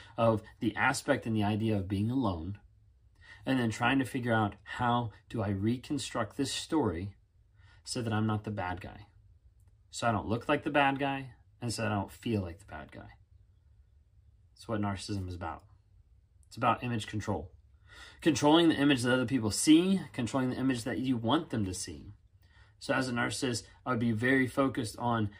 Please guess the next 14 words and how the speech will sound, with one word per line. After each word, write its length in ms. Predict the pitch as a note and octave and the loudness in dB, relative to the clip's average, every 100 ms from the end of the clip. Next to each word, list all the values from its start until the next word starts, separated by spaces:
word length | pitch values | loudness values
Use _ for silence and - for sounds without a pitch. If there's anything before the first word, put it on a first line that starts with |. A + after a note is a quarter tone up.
| _ | _
how 320 | - D3 C#3+ | -2 4 4
I 100 | C3 | 4
look, 440 | A2+ A2 G2 - - - | 0 0 -2 -8 -20 -12
how 300 | - C3+ B2+ | -2 0 0
I 100 | A2+ | -2
dress, 460 | A2+ G#2 G2+ - | -4 -6 -8 -14
how 300 | - B2+ B2+ | -4 0 0
I 80 | B2+ | 0
appear 540 | A#2+ G#2 - C3+ A2+ G2 | -2 -2 0 2 4 0
to 120 | G2+ | -2
other 160 | B2 A#2 | -4 -4
people 300 | C#3 B2+ A2+ | -4 -2 -2
out 220 | A2 G#2+ | -2 -4
there. 260 | F2 - | -14 -16